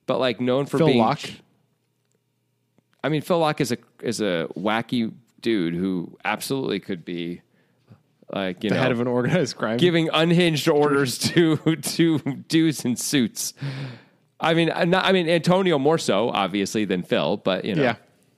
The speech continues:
Speaker 2: Yeah.
Speaker 1: Uh, it's hard to come up with someone off the top of my head. What do you got
Speaker 2: They
Speaker 1: besides
Speaker 2: all
Speaker 1: Phil
Speaker 2: seem
Speaker 1: Laak?
Speaker 2: like they're definitely part of organized crime, all of them. Um,
Speaker 1: I wonder, I wonder if that's just a wacky coincidence.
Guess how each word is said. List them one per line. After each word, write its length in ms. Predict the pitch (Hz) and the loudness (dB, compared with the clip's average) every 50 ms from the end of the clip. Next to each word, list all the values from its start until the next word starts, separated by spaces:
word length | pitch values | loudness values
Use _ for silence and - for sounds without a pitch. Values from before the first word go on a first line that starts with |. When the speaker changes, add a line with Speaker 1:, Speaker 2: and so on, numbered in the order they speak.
| _ _ _ _ _ _ | _ _ _ _ _ _
Speaker 2:
Yeah. 60 | - 98 | -4 -2
Speaker 1:
Uh, 320 | 95 95 92 90 92 98 - _ _ _ _ _ _ _ _ _ _ _ _ _ _ _ _ _ _ _ _ _ _ _ _ _ _ _ _ _ _ _ _ _ _ _ _ _ _ _ _ _ _ _ _ _ _ _ _ _ _ _ - 254 | 0 0 0 0 -2 -4 -6 _ _ _ _ _ _ _ _ _ _ _ _ _ _ _ _ _ _ _ _ _ _ _ _ _ _ _ _ _ _ _ _ _ _ _ _ _ _ _ _ _ _ _ _ _ _ _ _ _ _ _ -6 -6
it's 120 | - - | -4 -2
hard 180 | - - 180 226 | 0 0 0 0
to 60 | 277 | 2
come 120 | - 214 185 | 2 2 2
up 120 | 220 233 | 2 2
with 120 | 320 - | 0 0
someone 240 | - 151 110 104 101 | 0 2 2 2 2
off 120 | 101 101 - | 0 -2 -2
the 60 | - | -2
top 120 | 127 113 | -4 -2
of 40 | 110 | 0
my 80 | 117 117 | 0 0
head. 140 | 135 131 113 | 2 2 2
What 100 | 120 127 | 0 0
do 60 | 135 | 0
you 40 | 113 | -2
got 280 | 104 78 57 50 - - - - _ _ _ _ - - _ _ _ _ _ _ _ | -2 -2 -2 -4 -8 -12 -20 -20 _ _ _ _ -20 -20 _ _ _ _ _ _ _
Speaker 2:
They 80 | - 156 | 0 2
Speaker 1:
besides 180 | 165 120 110 131 | 2 2 4 4
Speaker 2:
all 140 | 147 185 | 4 4
Speaker 1:
Phil 100 | 202 98 | 2 2
Speaker 2:
seem 100 | 98 - - | 2 0 0
Speaker 1:
Laak? 60 | 117 | 0
Speaker 2:
like 200 | 113 110 107 - | 0 0 0 0
they're 160 | - 113 110 | -2 -2 0
definitely 680 | 95 123 117 107 - - 123 123 107 113 117 113 110 107 | 0 0 -2 -2 -2 -2 -2 -2 0 0 0 0 0 -2
part 260 | - - 117 110 110 | -2 -2 -2 -2 0
of 100 | 101 101 | 0 0
organized 420 | 107 110 104 113 107 104 101 - | 0 0 0 0 0 0 -2 -2
crime, 300 | - - 117 120 101 90 | -4 -4 -4 -4 -4 -4
all 240 | 82 101 117 123 135 | -2 -2 0 0 0
of 100 | 123 101 95 | 0 -2 -4
them. 200 | 95 85 90 - _ _ _ _ _ _ - - - - - | -4 -4 -6 -10 _ _ _ _ _ _ -20 -20 -20 -14 -8
Um, 100 | 117 120 | -4 0
Speaker 1:
I 240 | 113 110 104 123 143 | 0 2 2 2 2
wonder, 460 | 139 147 180 220 214 214 208 202 202 | 2 2 0 2 2 0 0 2 2
I 100 | - 139 | 2 2
wonder 220 | 143 151 175 185 185 | 2 2 2 2 0
if 120 | 165 - | 0 0
that's 260 | 165 143 143 143 - | 0 0 0 -2 -4
just 240 | - - 147 - - | -2 -2 -2 0 0
a 60 | 143 | 0
wacky 520 | 123 104 101 107 101 107 107 - - 127 - | 0 0 0 0 0 0 -2 -2 -4 -4 -2
coincidence. 1000 | - 147 151 180 220 226 - - 120 104 90 80 76 - - - - - - | 0 0 0 2 0 0 -2 -2 0 0 0 -2 -4 -6 -10 -14 -16 -16 -16